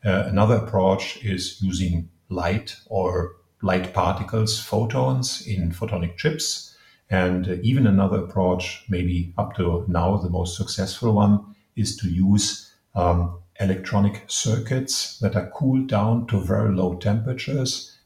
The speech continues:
and then they become, uh, so-called superconducting.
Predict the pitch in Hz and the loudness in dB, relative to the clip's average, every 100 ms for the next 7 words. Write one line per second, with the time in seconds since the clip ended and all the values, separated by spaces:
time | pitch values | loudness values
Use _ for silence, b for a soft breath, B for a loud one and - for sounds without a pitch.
0 | - 95 85 95 95 90 90 95 90 87 | -2 0 4 4 4 2 -2 -2 0 0
1 | 87 - 92 87 90 90 90 82 82 - | -2 -2 -4 -4 -8 -8 -6 -6 -8 -8
2 | - 135 - - 107 110 110 120 110 110 | -4 -2 -2 2 4 4 0 0 2 2
3 | 110 | -2